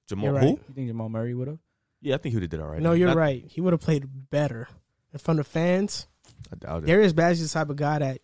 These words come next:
Speaker 2: gets
Speaker 1: don't even, you don't
Speaker 2: energized.
Speaker 1: even, you don't even, you, you don't even know him like that. I don't even know why you're saying that <laughs> like that. Like,
Speaker 2: Tell me, don't sleep on Darius Bazley. Don't
Speaker 1: He
Speaker 2: sleep on him,
Speaker 1: he was
Speaker 2: man.
Speaker 1: in the G League.
Speaker 3: <laughs> Why we
Speaker 1: I
Speaker 3: talking?
Speaker 1: don't know. He's crazy.
Speaker 3: How you going?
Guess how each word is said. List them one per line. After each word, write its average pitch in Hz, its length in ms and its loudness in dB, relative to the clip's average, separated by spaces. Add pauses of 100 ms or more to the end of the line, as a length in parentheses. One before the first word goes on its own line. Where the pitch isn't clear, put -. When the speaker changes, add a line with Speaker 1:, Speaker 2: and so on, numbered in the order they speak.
(100)
Speaker 2:
gets 143 140 -2
Speaker 1:
don't 165 140 2
even, 160 140 4
you 113 120 0
don't 143 120 4
Speaker 2:
energized. 160 380 2
Speaker 1:
even, 117 60 -8
you 139 60 -2
don't 160 100 -4
even, 151 220 -6 (300)
you, 120 140 -8 (200)
you 127 60 -8
don't 170 180 -2
even 135 180 -4
know 127 180 2
him 131 120 -2
like 92 240 -2
that. 82 200 -6
I 101 60 -4
don't 135 160 -6
even 123 160 -2
know 113 100 -2
why 98 100 -2
you're 104 120 -4
saying 110 300 -6
that 95 180 -4
<laughs> - 0 -
like - 220 -6
that. 104 260 0
Like, 78 220 -8
Speaker 2:
Tell 175 80 -6
me, 165 120 -4
don't 165 180 2
sleep 190 180 -2
on 175 100 0
Darius 165 300 0
Bazley. 143 480 -4 (340)
Don't 135 120 -8
Speaker 1:
He - 60 -10
Speaker 2:
sleep 170 180 -6
on 143 80 -4
him, 127 180 -6
Speaker 1:
he 123 60 -4
was 135 320 -6
Speaker 2:
man. 85 120 -6
Speaker 1:
in 80 60 -4
the 202 240 2
G 185 120 -4
League. 180 60 -4
Speaker 3:
<laughs> - 0 -
Why 175 160 -2
we 226 60 -4
Speaker 1:
I 233 40 -14 (100)
Speaker 3:
talking? 143 260 0
Speaker 1:
don't 95 180 -4
know. 87 340 -4
He's 139 280 -6 (100)
crazy. 131 220 2
Speaker 3:
How 147 140 0
you 151 180 -6
going? 139 320 -6